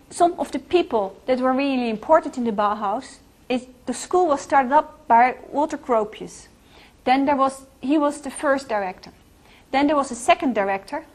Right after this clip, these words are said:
Hannes Meyer, and the third, uh, the one who designed one of the chairs, was an architect, but he did furniture as well, Mies van der Rohe. So it means that in this very short existence,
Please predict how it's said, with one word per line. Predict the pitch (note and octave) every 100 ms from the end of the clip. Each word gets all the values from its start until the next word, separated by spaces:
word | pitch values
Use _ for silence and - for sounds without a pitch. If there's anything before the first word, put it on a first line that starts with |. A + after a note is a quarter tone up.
| -
Hannes | B3 A3+ -
Meyer, | A#3+ D#4 A#3 F#3+
and | A3+ G#3
the |
third, | G#3+ - D4 E4 F4+ - _ _ _
uh, | G#3 G3+
the | G3
one | A#3 B3
who | A3+ A3+
designed | G#3+ A3 G3+ G3+ G3+
one | - G#3+
of | G#3
the | G#3+
chairs, | - B3 D#4 -
was | G#3 G#3
an | G#3+
architect, | A3 - - D4 D4+ A3
but | A3
he | G#3
did | G3+ G3
furniture | - A#3+ A#3 A3+ G#3
as | G3+
well, | A3 A3+ D4 - - -
Mies | C4 D4+
van | - B3
der | G#3
Rohe. | F#3+ F3+ E3+ - - - - -
So | - -
it | - C#4+
means | D#4 D#4 D4+
that | G#3 B3+
in | B3+
this | B3+
very | B3 D4+ D#4+ D#4+
short | - - F4 F4
existence, | - C#4+ D#4 - G#3+ A3+ -